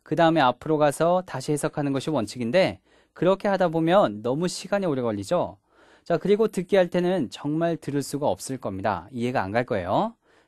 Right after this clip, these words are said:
자, 그렇게 하지 말고 선생님이 하는 것처럼 앞에서부터 순서대로 하면 되겠어요.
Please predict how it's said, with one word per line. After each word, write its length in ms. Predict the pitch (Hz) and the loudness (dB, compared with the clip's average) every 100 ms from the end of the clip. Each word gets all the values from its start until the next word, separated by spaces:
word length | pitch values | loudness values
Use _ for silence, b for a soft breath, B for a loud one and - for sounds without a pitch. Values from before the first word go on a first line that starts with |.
| _ | _
자, 160 | 120 | -6
그렇게 300 | 107 135 131 | -4 -6 -4
하지 100 | 165 | -4
말고 480 | 156 98 151 170 95 _ _ | -4 -2 0 0 -2 _ _
선생님이 500 | - 208 208 208 202 | -6 -2 0 0 0
하는 200 | 185 196 | -2 -2
것처럼 480 | 185 185 190 107 - | 0 2 4 2 0
앞에서부터 800 | - 123 - 151 151 131 160 107 143 | -4 -4 -4 -6 -6 -2 0 0 -4
순서대로 520 | - 170 160 156 143 | -10 -6 -4 -2 -2
하면 200 | 156 143 | -4 -2
되겠어요. 640 | 110 117 104 92 156 220 | -4 -4 -6 0 -2 -2